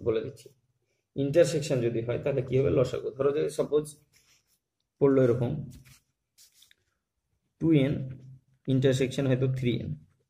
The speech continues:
এটা কত হবে? তাহলে কত হবে? এই দুটোর লসাগু কত? সিক্স এন, এটাই হবে। এই যে সংখ্যাটা পাবে এটাই হবে এর intersection, ঠিক আছে?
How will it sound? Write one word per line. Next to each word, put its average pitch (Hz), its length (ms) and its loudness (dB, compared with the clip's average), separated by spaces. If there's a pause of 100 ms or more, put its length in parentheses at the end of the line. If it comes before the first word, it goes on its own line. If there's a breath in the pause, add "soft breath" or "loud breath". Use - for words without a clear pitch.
(560)
এটা 135 180 4 (160)
কত 123 140 2
হবে? - 260 -4
তাহলে 127 220 4
কত 127 120 2
হবে? 131 220 2 (140)
এই 127 80 0 (140)
দুটোর 127 300 -2
লসাগু 123 360 0
কত? - 120 -10 (140)
সিক্স 131 240 -6
এন, - 100 -10 (160)
এটাই 139 240 4
হবে। - 160 -10 (960)
এই 156 140 6 (100)
যে 147 120 6 (300)
সংখ্যাটা 117 480 -2
পাবে - 340 0
এটাই 123 220 2
হবে 123 160 -2 (120)
এর 156 80 -2 (120)
intersection, 131 540 -8
ঠিক 135 140 0
আছে? 147 120 -6